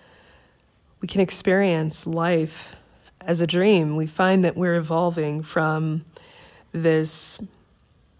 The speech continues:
this personal state, this heavy attached state, to this lightness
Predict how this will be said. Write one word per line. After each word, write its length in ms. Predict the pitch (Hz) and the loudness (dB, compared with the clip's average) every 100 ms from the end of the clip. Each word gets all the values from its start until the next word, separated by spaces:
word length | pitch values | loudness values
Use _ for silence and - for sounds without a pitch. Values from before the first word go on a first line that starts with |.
| _ _ _ _ _ _ _ _ _ _ - - - - | _ _ _ _ _ _ _ _ _ _ -20 -20 -14 -8
this 160 | 202 | -8
personal 500 | - - 220 - 175 | -4 0 0 2 0
state, 320 | 156 - 151 | 2 0 -2
this 160 | 156 - | -2 -8
heavy 300 | - 196 185 | -4 -2 0
attached 380 | 160 - 170 - | -2 -4 -6 -6
state, 420 | - 143 139 - | -6 -6 -6 -6
to 100 | 196 | -4
this 220 | 196 185 | -2 -2
lightness 720 | 160 190 - 160 151 - - | -4 -4 -4 -6 -6 -10 -14